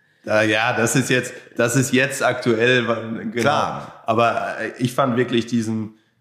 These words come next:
Speaker 1: diesen Weg, also nach den, nach den Beerbaum Stables, wo man ja im ersten Moment denkt, da sind doch schon so viele Leute hochgekommen, warum, warum geht er da jetzt weg?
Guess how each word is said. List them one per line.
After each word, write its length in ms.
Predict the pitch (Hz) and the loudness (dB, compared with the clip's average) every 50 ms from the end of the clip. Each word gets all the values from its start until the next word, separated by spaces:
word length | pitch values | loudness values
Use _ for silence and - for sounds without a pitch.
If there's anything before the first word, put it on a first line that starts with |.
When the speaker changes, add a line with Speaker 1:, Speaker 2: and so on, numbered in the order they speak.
| _ _ _ | _ _ _
Speaker 1:
diesen 280 | 113 107 101 104 101 | -4 -2 -2 -2 0
Weg, 540 | 98 110 117 120 120 117 - - - _ _ _ _ _ _ _ _ | 2 4 4 4 2 0 -4 -12 -18 _ _ _ _ _ _ _ _
also 420 | _ 107 95 98 95 87 - - - _ _ _ _ _ _ _ _ _ _ | _ -4 -2 -2 -4 -4 -8 -14 -20 _ _ _ _ _ _ _ _ _ _
nach 340 | - - 117 110 104 104 104 | -18 -12 -4 -2 -2 -2 -2
den, 340 | - - 110 107 104 104 110 | -2 -2 -2 -2 -2 -4 -4
nach 140 | 107 104 101 | -4 -6 -4
den 180 | - 113 101 | -4 -4 -2
Beerbaum 340 | 92 107 110 110 113 110 110 | 0 0 2 2 0 -2 -2
Stables, 760 | 107 - - 113 110 110 110 113 110 110 - - - _ _ _ _ _ _ _ _ _ _ _ _ _ _ _ _ | -4 -6 -6 -6 -6 -4 -6 -8 -10 -10 -12 -16 -18 _ _ _ _ _ _ _ _ _ _ _ _ _ _ _ _
wo 100 | _ 113 | _ -2
man 180 | 104 104 104 104 | -2 -2 0 -2
ja 120 | 104 98 | -2 -4
im 120 | 101 101 101 | -4 -4 -4
ersten 260 | 104 113 113 - 127 | -4 -4 -2 -2 -2
Moment 300 | 117 110 110 110 107 - | 0 0 0 0 -2 -2
denkt, 380 | - 107 107 107 - - - - _ _ _ _ _ _ _ _ _ _ _ _ _ _ | -4 -6 -6 -8 -12 -16 -18 -20 _ _ _ _ _ _ _ _ _ _ _ _ _ _
da 120 | - 98 | -8 -6
sind 180 | 95 107 107 - | -4 -4 -2 -2
doch 100 | 107 101 | -4 -2
schon 160 | - 117 110 | -2 -4 -2
so 120 | 107 120 | -2 -4
viele 220 | 117 120 135 120 113 | -4 -2 -2 -2 0
Leute 400 | 110 110 110 120 117 113 104 107 | 0 2 2 0 0 0 -6 -6
hochgekommen, 600 | 123 131 131 - - 92 - 104 95 92 90 90 | -8 -10 -12 -14 -18 -16 -10 -8 -8 -8 -8 -12
warum, 440 | 101 107 104 - 113 101 107 113 104 | -14 -14 -12 -12 -10 -10 -8 -2 0
warum 240 | 110 110 113 113 107 | 2 2 2 2 0
geht 160 | 117 117 117 | 0 0 0
er 80 | 120 107 | 0 -2
da 100 | 113 107 | -2 -4
jetzt 200 | 107 - - - | -4 -4 -4 -6
weg? 280 | 123 117 - - - | -6 -6 -8 -14 -20